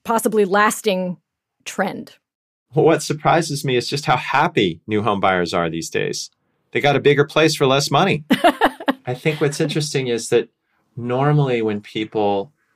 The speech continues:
Speaker 2: buy a larger home, they have less disposable income. But when we've surveyed our customers,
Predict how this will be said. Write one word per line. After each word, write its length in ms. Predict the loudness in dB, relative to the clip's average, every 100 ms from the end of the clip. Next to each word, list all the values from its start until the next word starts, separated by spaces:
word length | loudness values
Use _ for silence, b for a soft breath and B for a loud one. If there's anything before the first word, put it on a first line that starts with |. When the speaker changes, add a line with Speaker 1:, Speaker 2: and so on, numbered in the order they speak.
| _ _
Speaker 2:
buy 180 | 0 2
a 100 | 2
larger 440 | 0 0 -2 -4 -6
home, 300 | -4 -4 -4
they 120 | -6
have 260 | -6 -6
less 240 | -4 -4 -6
disposable 680 | -10 -10 -8 -8 -8 -8 -8
income. 600 | -8 -10 -10 -8 -10 -12
But 160 | -14
when 160 | -10 -8
we've 180 | -8 -10
surveyed 480 | -6 -4 -2 -4 -4
our 100 | -6
customers, 760 | -8 -8 -8 -8 -6 -6 -8